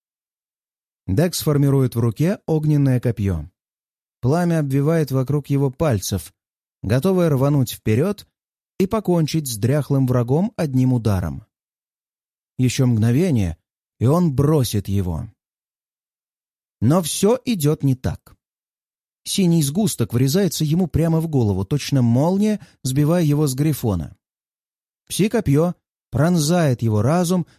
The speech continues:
вызывая вспышку боли, такой силы, что все остальное исчезает. Он падает на спину.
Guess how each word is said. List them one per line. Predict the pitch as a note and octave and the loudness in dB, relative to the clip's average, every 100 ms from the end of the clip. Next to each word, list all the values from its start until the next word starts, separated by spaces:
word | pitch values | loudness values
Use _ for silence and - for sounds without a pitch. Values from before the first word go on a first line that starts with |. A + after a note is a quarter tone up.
| _ | _
вызывая | C#3+ D#3 D3+ F#3 F3+ | 0 2 2 2 0
вспышку | - - G3 C3+ F#3+ F3+ | -2 -4 -2 -2 -2 -2
боли, | E3 D3 G2+ F#2+ | 0 2 2 -2
такой | - A2 F3+ | -4 -2 -2
силы, | B2+ - A3+ G#3 A#2 | -2 -4 -2 0 0
что | - F3 | -2 -4
все | D3+ F#3+ | -2 -2
остальное | E3 - D#3+ F3 E3 | -2 -2 0 2 0
исчезает. | C3+ - D3+ A2 D#2+ D2 - _ _ _ _ _ _ _ _ _ - | 0 -2 -2 -2 -2 -8 -16 _ _ _ _ _ _ _ _ _ 0
Он | G#3+ G#3+ | 2 2
падает | D#3 C#3+ C#3+ C#3 | 0 2 2 0
на | C3+ | 0
спину. | B2 - G#2+ F2+ D2+ | -2 -2 -2 -2 -4